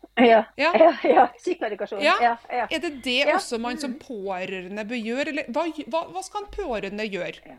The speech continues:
Speaker 2: generelt?
Speaker 1: Jeg tror at det, det aller viktigste den som sliter med de psykiske utfordringene gjør, er å orientere og fortelle om det, og være åpen om det til så mange som mulig,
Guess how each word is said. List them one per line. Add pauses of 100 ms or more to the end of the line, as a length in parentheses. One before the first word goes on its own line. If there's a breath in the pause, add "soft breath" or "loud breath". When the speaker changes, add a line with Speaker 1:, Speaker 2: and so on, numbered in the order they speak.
(120)
Speaker 2:
generelt? (280)
Speaker 1:
Jeg
tror
at
det, (160)
det (520)
aller
viktigste
den
som
sliter
med
de
psykiske
utfordringene
gjør,
er
å
orientere (240)
og
fortelle (100)
om
det,
og
være
åpen
om (100)
det (520 loud breath)
til
så
mange
som
mulig,